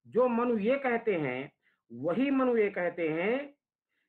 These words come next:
कि "स्त्री चरित्रम पुरुषस्य भाग्यम दयो न जानाति कुतो म-, मनुष्या", वो ये भी कहते हैं, वो ये भी कहते हैं कि जो है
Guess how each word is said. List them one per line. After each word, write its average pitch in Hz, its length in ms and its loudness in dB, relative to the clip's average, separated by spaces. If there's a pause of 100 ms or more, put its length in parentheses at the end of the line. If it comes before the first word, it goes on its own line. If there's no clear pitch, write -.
कि 196 140 -2
"स्त्री 240 240 -4
चरित्रम 220 480 -4
पुरुषस्य 208 460 -4
भाग्यम 190 400 -4
दयो 202 300 0
न 226 120 -2
जानाति 202 360 -2
कुतो 190 220 -6
म-, 190 280 -8
मनुष्या", 147 400 -10 (320)
वो 131 80 -8
ये 131 160 -4
भी 202 140 -2
कहते 185 320 -4
हैं, 95 260 -14 (420)
वो 208 160 0
ये 220 220 2
भी 262 140 -2
कहते 240 380 -2
हैं 151 300 -6 (800)
कि 233 160 -2
जो 190 160 -2
है 220 420 -2